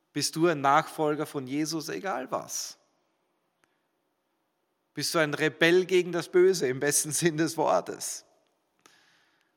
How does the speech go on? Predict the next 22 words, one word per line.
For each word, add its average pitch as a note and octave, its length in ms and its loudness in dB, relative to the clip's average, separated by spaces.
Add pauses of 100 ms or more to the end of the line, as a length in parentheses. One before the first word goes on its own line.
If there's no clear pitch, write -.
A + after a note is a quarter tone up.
(260)
Oder B2 200 -6
bist C3+ 220 -8
du C#3 60 -2
ein B2 160 -8
Mitläufer G#2+ 760 -8 (1500)
mit G#2+ 160 -12
dieser G#2+ 280 -10
Welt? G2 420 -10 (720)
Lebst A2+ 240 -12
du A2 60 -10
angepasst? - 1040 -10 (2000)
Daniel C#3+ 440 6
selbst D3+ 300 0
hat D3 140 -2
uns C#3 160 -8
vorgelebt, B2+ 600 -4
oder? C#3 240 -4 (600)
Was A#2 200 -8
Treue B2+ 400 -2
bedeutet A2+ 680 -4
in G#2+ 220 -14
einer G#2 260 -14